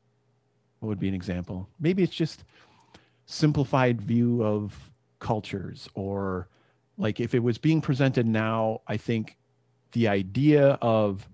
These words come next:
borrowing ideas from different cultures might get dealt with differently, right? Because cultural appropriation is a, is a huge concern.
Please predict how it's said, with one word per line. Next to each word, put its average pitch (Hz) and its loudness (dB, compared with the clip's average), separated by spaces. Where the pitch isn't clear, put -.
borrowing 127 4
ideas 120 0
from 120 -4
different 110 -2
cultures 113 -2
might 107 -2
get 107 -2
dealt 104 0
with 120 -4
differently, 131 -2
right? 127 -4
Because 107 -4
cultural 120 0
appropriation 120 0
is 127 -2
a, 120 -2
is 120 -4
a 113 -2
huge 120 -2
concern. 117 -2